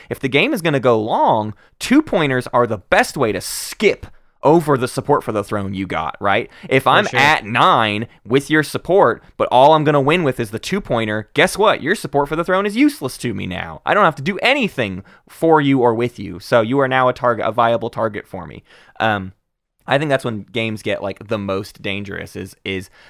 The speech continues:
Speaker 1: the more you've win slayed, the more you've just opened up the idea that actually none of these support for the thrones mean anything because we're all just pushing for the two-pointer.
Speaker 2: Yeah. Yeah, I think, I think that makes a lot of sense. Um, I think,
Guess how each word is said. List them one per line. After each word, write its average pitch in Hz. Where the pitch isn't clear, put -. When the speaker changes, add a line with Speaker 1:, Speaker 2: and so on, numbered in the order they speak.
Speaker 1:
the 120
more 127
you've 127
win 139
slayed, 101
the 117
more 113
you've 113
just -
opened 104
up 101
the 98
idea 98
that 92
actually 101
none 95
of 95
these 95
support -
for 98
the 98
thrones 95
mean 90
anything 85
because 95
we're 98
all 90
just 98
pushing 95
for 92
the 85
two-pointer. 58
Speaker 2:
Yeah. 143
Yeah, 214
I 196
think, 214
I 165
think 180
that 170
makes 156
a 160
lot 151
of 147
sense. 156
Um, 143
I 185
think, 208